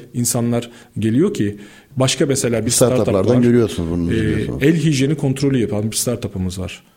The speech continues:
Speaker 2: Ha, evet.
Speaker 1: Yapay zekayla.
Speaker 2: Bahsetsenize ondan biraz.
Speaker 1: Ee, el hijyenini Avrupa, e, Dünya Sağlık Örgütü el yıkamanın bir tanımını yapıyor. "Elinizi ancak böyle yıkamalısınız."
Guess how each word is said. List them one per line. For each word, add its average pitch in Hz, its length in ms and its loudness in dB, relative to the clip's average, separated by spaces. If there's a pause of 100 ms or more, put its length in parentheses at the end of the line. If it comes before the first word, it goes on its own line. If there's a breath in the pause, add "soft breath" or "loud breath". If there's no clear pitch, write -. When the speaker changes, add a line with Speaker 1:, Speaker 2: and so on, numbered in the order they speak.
(140)
Speaker 2:
Ha, 90 200 0
evet. 85 160 0
Speaker 1:
Yapay 113 260 0
zekayla. 101 480 -2
Speaker 2:
Bahsetsenize 160 540 2
ondan 101 300 2
biraz. 82 340 -2
Speaker 1:
Ee, 113 60 -2 (320)
el 175 160 2
hijyenini 185 760 2 (420 soft breath)
Avrupa, 156 720 0 (360)
e, 135 60 -8 (600)
Dünya 147 240 2
Sağlık 147 340 0
Örgütü 113 300 0
el 151 220 0
yıkamanın 135 400 0
bir 139 60 -2
tanımını 120 340 0
yapıyor. 92 340 -4
"Elinizi 123 380 0
ancak 135 360 -2
böyle 107 160 0
yıkamalısınız." 95 760 -4